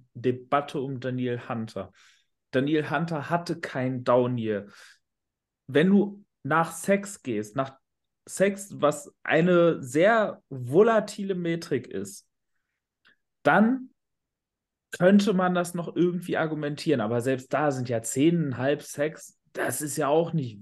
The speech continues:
wenig. Also erstmal, wo sind da unsere Ansprüche? Und das vor allem noch eben mit einer Secondary, die halt gefühlt nach anderthalb Sekunden jedes Mal Separation abgegeben hat, sodass der Ball jedes Mal schnell raus konnte.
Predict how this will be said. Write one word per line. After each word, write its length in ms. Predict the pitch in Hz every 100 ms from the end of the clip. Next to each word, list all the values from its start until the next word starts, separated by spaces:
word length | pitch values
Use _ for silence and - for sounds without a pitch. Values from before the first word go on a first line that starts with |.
| 110
wenig. 560 | 113 139 175 202 214 - _ _ _ -
Also 400 | 139 151 151 147 - _ _ _ _ _ _ _ _ _ _ -
erstmal, 500 | 156 160 160 123 120
wo 100 | 139
sind 260 | 165 139
da 80 | 143
unsere 400 | 135 139 123 -
Ansprüche? 800 | 117 143 - - 214 208 269 262 - _ _ - _ _ _ _
Und 560 | - 160 160 156 - - _ _ _ _ _ _ _ _ _ _ -
das 240 | 143 160
vor 220 | - 175 131
allem 280 | 156 156
noch 260 | 156 147 -
eben 280 | 147 147 143
mit 120 | 139
einer 140 | 110
Secondary, 800 | 127 147 135 160 135 135 147 139
die 200 | 123 135
halt 280 | 135 135 135
gefühlt 580 | 123 - 151 147 147 -
nach 480 | 135 135 131 - - _
anderthalb 640 | 139 147 139 - 143 135 127
Sekunden 920 | 131 127 151 143 143 135 131 127 -
jedes 420 | 127 139 139 -
Mal 160 | 135 127
Separation 640 | 139 123 127 120 139 156
abgegeben 580 | 139 - 147 147 151 156
hat, 160 | 147 147
sodass 340 | 127 131 127
der 120 | 127
Ball 320 | 120 123 135
jedes 320 | 131 139 143 -
Mal 160 | 127
schnell 320 | 127 131 127
raus 360 | 120 117 131 -
konnte. 520 | - 165 170 190 196